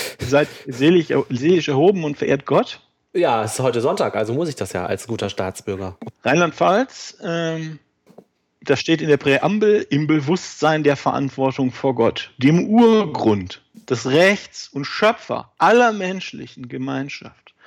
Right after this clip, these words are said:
Speaker 1: vor dem Willen beseelt, bla bla bla, gibt sich, äh, das Volk von Rheinland-Pfalz folgende Verfassung.“
Speaker 2: Geil. Das heißt, die, die erwähnen nicht nur den Gott, sondern erklären auch nochmal, wer der nochmal war.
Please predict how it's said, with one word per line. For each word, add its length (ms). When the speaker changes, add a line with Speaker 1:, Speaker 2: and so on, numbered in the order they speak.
Speaker 1:
vor 160
dem 200
Willen 380
beseelt, 480
bla 240
bla 300
bla, 480
gibt 260
sich, 360
äh, 40
das 240
Volk 240
von 160
Rheinland-Pfalz 560
folgende 380
Verfassung.“ 520
Speaker 2:
Geil. 240
Das 160
heißt, 220
die, 300
die 180
erwähnen 320
nicht 120
nur 100
den 60
Gott, 160
sondern 180
erklären 380
auch 80
nochmal, 260
wer 120
der 280
nochmal 380
war. 340